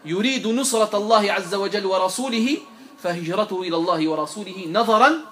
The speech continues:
لنيته. Si la personne, elle émigre, hein, et quand, ou quand elle émigre, son but et son intention, eh bien, c'est le fait de donner la victoire à Allah Azza wa Jalla et à son messager,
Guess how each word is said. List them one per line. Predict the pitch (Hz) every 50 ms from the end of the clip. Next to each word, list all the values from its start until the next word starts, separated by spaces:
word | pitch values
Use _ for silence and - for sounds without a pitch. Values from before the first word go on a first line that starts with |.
| - - - - - -
لنيته. | 160 165 165 165 160 147 143 160 151 151 - 139 120 110 110 104 - - _ _ _
Si | - - 208
la | 208 185
personne, | - 214 - - - 269 240 185 139 113 - - - - - - - - - - - -
elle | 156 175
émigre, | 214 240 240 247 226 165 - - - - - - - - - - _ - _ _ _ _ _ -
hein, | 110 143 170 185 180 - - _ _ -
et | 143 139 143 - _ -
quand, | - 226 226 214 - -
ou | 226 175
quand | 160 - 214 226 214
elle | 226 208 220
émigre, | 220 220 233 214 - - - - - - - - - - - - - -
son | - - 190 190
but | 180 202 262 254 - - - - - - - 156
et |
son | - - 190 196
intention, | 208 208 214 214 214 202 - - 233 226 185 - - - - - - - - - _ _ - _ _ _ _ - - - - - _
eh | 147 147 147
bien, | 170 185 185 170 147 - - - - - - - - -
c'est | - - - 180 175
le | 170 185 180
fait | 170 - - 226 208
de | 165 156 175
donner | 165 196 208 208
la | 202 190 175
victoire | 180 185 - 196 190 170 165
à | 170
Allah | 175 196 226 233 196 180
Azza | 180 165 147 180 180
wa | 175 165
Jalla | 165 160 147 147
et |
à | 160 165
son | 165 - 185 190
messager, | 208 208 208 220 208 196 202 254 302 370